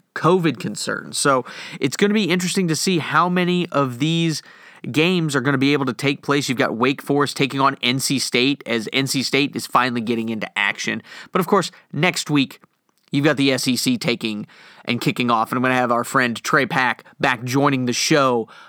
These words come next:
uh, talking about all the great things going on in the world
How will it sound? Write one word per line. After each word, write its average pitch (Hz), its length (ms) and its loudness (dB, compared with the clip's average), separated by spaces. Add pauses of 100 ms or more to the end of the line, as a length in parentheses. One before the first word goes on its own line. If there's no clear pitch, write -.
(180)
uh, - 200 -8
talking 131 360 0
about 123 240 0 (220)
all 135 100 4
the 127 80 0
great 131 240 2
things 117 220 -2
going 123 240 0
on 120 240 0 (280)
in 156 200 4
the 160 80 4
world 135 420 2